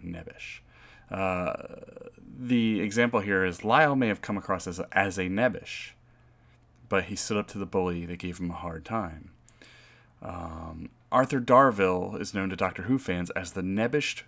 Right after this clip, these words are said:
turned stalwart hero, Rory Williams. Uh, so every,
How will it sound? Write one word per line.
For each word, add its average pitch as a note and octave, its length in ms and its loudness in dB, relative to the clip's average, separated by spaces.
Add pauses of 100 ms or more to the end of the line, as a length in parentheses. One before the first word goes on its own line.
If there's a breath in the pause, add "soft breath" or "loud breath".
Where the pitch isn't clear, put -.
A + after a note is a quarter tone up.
(160)
turned A2 320 -2
stalwart A2+ 640 2
hero, F2+ 360 -4
Rory G2+ 360 0
Williams. E2+ 640 -4 (1300 soft breath)
Uh, B2 240 -4
so - 200 2
every, D#3 240 4